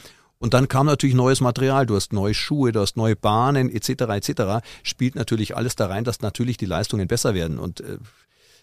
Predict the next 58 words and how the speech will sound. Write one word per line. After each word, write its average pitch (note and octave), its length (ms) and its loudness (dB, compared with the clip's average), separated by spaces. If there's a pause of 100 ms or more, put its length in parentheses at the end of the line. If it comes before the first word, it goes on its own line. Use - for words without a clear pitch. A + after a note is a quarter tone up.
(140)
wenn F#2+ 100 -8
ich G2 80 -2
mir G2+ 80 -2
einen F#2+ 100 -2
alten G#2+ 260 -2
Fußball C#3 380 4
anschaue C3+ 460 4
und B2 160 0
alte A#2 160 -2
Fußballschuhe C#3 640 2
und A#2+ 80 0
schaue, A#2 140 2
was A2 120 -2
die G#2+ 120 0
heute A#2 200 0
haben, A#2+ 80 0
ist G#2+ 120 -4
klar, A#2+ 160 0
dass C#3 160 0
die A#2 80 -4
natürlich, A2 320 -2
und - 100 -4
die A#2 60 -2
laufen G#2+ 360 2
auch C3 200 0
alle C3 180 2
schneller. C3 400 2
Wenn A2+ 80 0
ich G#2+ 80 -2
mir G#2+ 140 2
heute A2+ 240 0
einen A2 80 -2
Alfonso G#2+ 480 -2
Davies A#2 320 0
anschaue C3 360 4
und A#2 220 -2
einen, A2 120 -2 (580)
vielleicht - 500 2
geht's - 220 2
dir F3+ 180 4
so, D#3 160 8
wenn B2+ 140 6
du - 80 6
ab - 140 0
und C3 120 4
zu C#3 120 2
so C3 100 4
ein B2 240 2
W-M-Spiel C3 480 2
vierundsiebzig C#3 580 2
in A#2 80 4
Deutschland C3 340 4
anschaust, A#2 380 2
dann A#2 120 4
denke B2 160 4
ich A#2+ 40 6
mir C3 60 4
immer, A#2 260 4